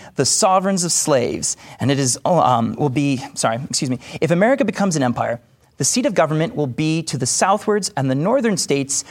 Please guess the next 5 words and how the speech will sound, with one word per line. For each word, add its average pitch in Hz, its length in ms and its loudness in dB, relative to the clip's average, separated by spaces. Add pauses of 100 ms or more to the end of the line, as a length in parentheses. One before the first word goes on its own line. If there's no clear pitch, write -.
(120)
will 143 80 0
be 143 220 -2
insignificant 220 800 -2
provinces. 143 920 -2 (1500)
Empire 165 560 2